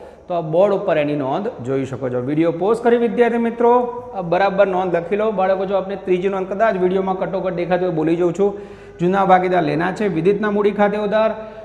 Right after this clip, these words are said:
વિશાલના મૂડી ખાતે ઉધાર, જૂની પાઘડી, અરે, નવી પાઘડી જે અહીંયા લખી છે એના પચાસ ટકા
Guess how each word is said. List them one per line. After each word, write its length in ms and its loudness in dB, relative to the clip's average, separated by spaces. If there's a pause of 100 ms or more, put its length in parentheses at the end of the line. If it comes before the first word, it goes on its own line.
(120)
વિશાલના 360 2
મૂડી 200 4
ખાતે 240 2
ઉધાર, 280 6
જૂની 300 0
પાઘડી, 440 0
અરે, 220 0
નવી 240 -2
પાઘડી 300 -2
જે 100 -4
અહીંયા 160 -2
લખી 280 -2
છે 40 -2
એના 120 -2
પચાસ 400 -4
ટકા 280 -2